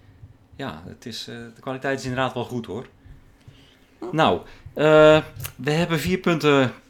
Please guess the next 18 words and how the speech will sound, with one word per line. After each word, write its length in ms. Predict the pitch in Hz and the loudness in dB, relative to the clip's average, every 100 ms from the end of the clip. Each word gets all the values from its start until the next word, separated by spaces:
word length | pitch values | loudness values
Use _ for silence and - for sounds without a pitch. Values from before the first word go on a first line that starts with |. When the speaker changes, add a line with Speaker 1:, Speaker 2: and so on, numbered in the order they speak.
| _ _ _ _ _ _ _ - | _ _ _ _ _ _ _ -12
Speaker 1:
op 160 | 123 | -6
een 160 | 127 123 | -4 -4
rijtje 300 | 143 143 - | -2 -2 -2
eigenlijk 300 | 131 135 113 | -2 -2 0
wel 120 | 107 | -2
genoemd 300 | 104 127 113 | 0 0 0
die 180 | 110 110 | -2 -4
ons 200 | 107 104 | -4 -6
toen 200 | - 139 | -4 -2
tegenvielen 560 | 117 101 104 101 95 92 | -2 -2 -4 -8 -6 -6
en 80 | |
waar 280 | 95 95 90 | -6 -6 -6
we 60 | 95 | -6
nu 240 | 107 113 | -4 -4
iets 160 | 110 - | -6 -8
van 180 | 95 85 | -8 -8
gezegd 340 | 82 127 135 | -8 -10 -8
hebben. 320 | 156 160 196 | -10 -8 -8